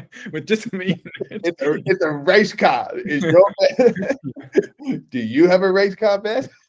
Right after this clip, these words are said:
Speaker 1: Yeah.
Speaker 2: <laughs> Parenting is a lot like picking up a glass of water and just holding it,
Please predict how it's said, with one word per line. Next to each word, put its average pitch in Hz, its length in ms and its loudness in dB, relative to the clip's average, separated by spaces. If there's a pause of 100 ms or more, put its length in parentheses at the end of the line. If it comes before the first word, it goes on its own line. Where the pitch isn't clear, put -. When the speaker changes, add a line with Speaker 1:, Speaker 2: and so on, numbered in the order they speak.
Speaker 1:
Yeah. - 140 -8 (500)
Speaker 2:
<laughs> - 480 -18
Parenting 185 600 0
is 147 140 -6
a 135 60 -2
lot 143 280 0
like 127 340 -2 (100)
picking 180 260 -10
up - 140 -6
a 156 40 -20
glass 139 300 -6
of 123 120 -20
water 98 300 -8 (760)
and 107 200 -10
just 110 200 -8
holding 92 320 -10
it, 71 140 -20